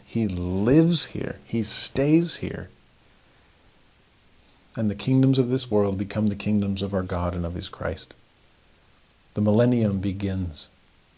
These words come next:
Satan is bound a thousand years. Children grow up without sin unto salvation.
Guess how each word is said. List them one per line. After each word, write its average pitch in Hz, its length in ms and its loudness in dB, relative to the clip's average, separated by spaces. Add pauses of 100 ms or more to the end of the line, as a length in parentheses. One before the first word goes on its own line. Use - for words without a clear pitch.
(800)
Satan 135 400 2
is 110 120 -2
bound 107 520 2
a 92 60 -4
thousand 101 460 -2
years. 95 340 -6 (960)
Children 123 560 4
grow 123 340 4
up 131 260 4
without 117 320 0
sin 120 380 0
unto 113 300 -4
salvation. 104 800 -2